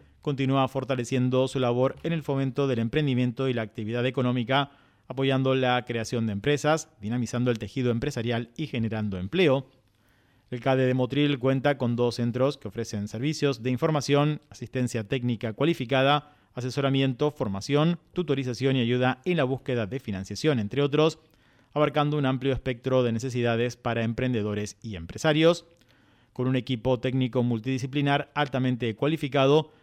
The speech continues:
el cade de Motril presta servicios en los municipios de Gualchos, Lújar, Motril, Torrenueva Costa y Vélez de Benaudalla.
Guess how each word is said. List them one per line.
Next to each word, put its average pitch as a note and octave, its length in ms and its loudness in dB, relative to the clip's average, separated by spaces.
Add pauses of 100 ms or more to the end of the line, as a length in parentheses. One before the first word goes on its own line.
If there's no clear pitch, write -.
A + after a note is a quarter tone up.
(240)
el A2 80 -14
cade B2 260 0
de A#2+ 60 0
Motril C3 480 -2
presta A#2+ 400 -4
servicios A#2+ 500 -4
en A2+ 160 0
los G#2+ 240 -2
municipios B2 720 -4
de F#2 80 -8
Gualchos, C#3 600 -2
Lújar, C3 440 -2
Motril, C#3+ 540 -4
Torrenueva B2+ 560 0
Costa C3 480 -6
y C3 80 -8
Vélez A2 400 -6
de G#2 140 -10
Benaudalla. D3+ 680 2